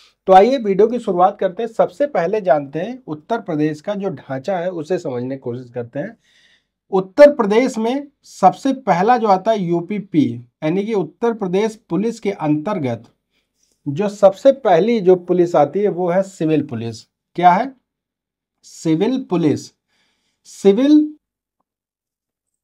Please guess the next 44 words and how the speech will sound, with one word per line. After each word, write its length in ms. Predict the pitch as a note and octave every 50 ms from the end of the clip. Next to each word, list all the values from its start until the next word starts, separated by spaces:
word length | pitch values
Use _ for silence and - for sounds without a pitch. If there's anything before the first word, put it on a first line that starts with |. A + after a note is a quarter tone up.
| _ _ _
सिविल 440 | _ - - - F#3 F#3+ B3 C#4 C#4+
पुलिस 320 | - - A#3 G#3+ G#3+ G#3
का 120 | - A3+ G#3
जो 160 | G3 G#3 G3
काम 260 | G3+ G#3 F3 F3 F3
होता 320 | E3+ E3 D#3 D#3 E3+ D#3+
है 160 | F3 A3+ C4+ C4+ _
वो 260 | D#3 C#3 D3 F3+ A3
होता 380 | A3 F3+ E3 D3+ D3+ D#3+ D3+ D3
है 200 | D#3+ G3+ B3 B3+ _ _ _ -
law 400 | C#3 C3+ C#3+ D#3 F3 F#3+ G3+ G#3+
and 100 | G3 F#3
order 260 | E3+ D#3 D3+ D#3 G3 G3+
मेंटेन 460 | F3+ D#3+ D3+ D3 C3+ C#3+ D#3 D3+ C#3+
करना। 380 | D3 C3+ B2 B2 B2 B2 A#2+
सड़कों 440 | A#2+ - - F3+ D#3 D#3+ - A#3 A#3
पे 140 | A3+ A#3 A3+
जो 160 | G#3+ G3+ G#3
आप 180 | G#3 G#3 G3+ G3+
किसी 280 | - F#3+ F#3 - A#3
भी 80 | A3+ A3+
तरीके 420 | A3 - G3 F3+ E3+ E3+ F3 G3
की 140 | F#3+ G#3 G3
पुलिस 320 | F#3+ - - - F3 F3+ F3
देखते 380 | D#3 D3+ C#3 C3 B2+ _ E3
हैं 180 | D3+ C3 A#2 A2
वर्दी 460 | A2 A#2 C3 C#3 C3+ C#3+ D#3+ F3+ E3
में, 240 | A#2+ A#2 G#2+ A2+ A#2 _ _ _ _ _
वो 120 | D#3 F3+ G3+
सारी 400 | G3+ - - E3 D3+ D#3+ G#3+ A3
सिविल 360 | G#3+ - - F3+ F3+ G#3 G3+
पुलिस 320 | G3 - F3 E3+ E3 E3
के 140 | - - F3
अंतर्गत 520 | D#3 C#3+ C3+ - C3+ B2 A#2+ C3 B2+ B2 A#2
आती 300 | G#2+ G#2 G#2 - A2+ A2+
है। 100 | A2+ A2
दूसरा 480 | A#2 A#2+ C3+ D#3 E3 D#3+ - G#3+ A#3 C4
इसमें 360 | B3+ A3+ - - G3 F#3 F3+
जो 120 | E3+ D#3+ D3
होता 280 | C#3 C3+ C#3 - D3
है 120 | D#3 G3 G#3+
वो 240 | F3+ D#3 D#3+ E3
है 160 | E3 F#3 G3 G3
पीएसी। 760 | - _ D#3 C#3 C3+ B2+ B2 A#2+ - - B2+ A2+ A2 A#2+